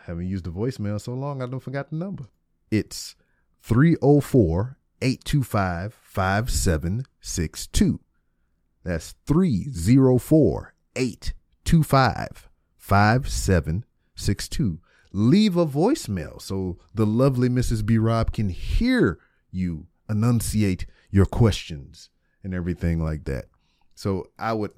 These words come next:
once again, highly appreciate you all participating. And, uh, that's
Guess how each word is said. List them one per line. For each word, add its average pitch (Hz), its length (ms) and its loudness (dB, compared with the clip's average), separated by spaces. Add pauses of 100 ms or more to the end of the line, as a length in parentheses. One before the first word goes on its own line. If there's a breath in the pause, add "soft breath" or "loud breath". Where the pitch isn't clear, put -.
(180)
once 113 240 -6
again, 90 220 -4
highly 110 280 -2
appreciate 104 540 -2
you 98 140 -6
all 95 240 -6
participating. 160 880 0 (560 soft breath)
And, 104 300 -4
uh, 101 340 -4
that's - 300 -10